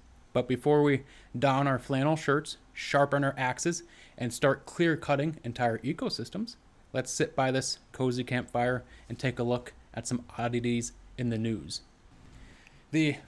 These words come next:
first article that we have this week comes from unexplainedmysteries dot com.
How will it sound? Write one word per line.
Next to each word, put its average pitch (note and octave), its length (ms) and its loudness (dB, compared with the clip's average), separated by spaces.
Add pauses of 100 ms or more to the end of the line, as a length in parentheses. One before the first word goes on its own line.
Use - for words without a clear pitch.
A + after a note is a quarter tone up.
first G#3+ 260 6
article D#3+ 300 6
that C#3 120 6
we C#3+ 100 2
have B2+ 220 2
this B2 180 -2
week F3+ 260 2 (400)
comes C3 300 0
from B2+ 260 0 (100)
unexplainedmysteries C3 1120 0
dot A2+ 240 -4
com. B2 320 -8